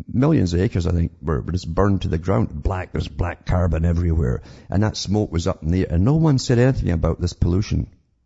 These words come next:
that they co-, see, when government does it, it's, it's holy smoke. You understand? It's holy smoke.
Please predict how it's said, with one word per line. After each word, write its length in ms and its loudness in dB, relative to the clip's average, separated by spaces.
that 100 -2
they 120 0
co-, 180 -8
see, 280 0
when 280 0
government 420 2
does 260 2
it, 160 0
it's, 200 -4
it's 180 -4
holy 480 0
smoke. 560 -2
You 60 0
understand? 560 0
It's 180 -4
holy 440 2
smoke. 500 -4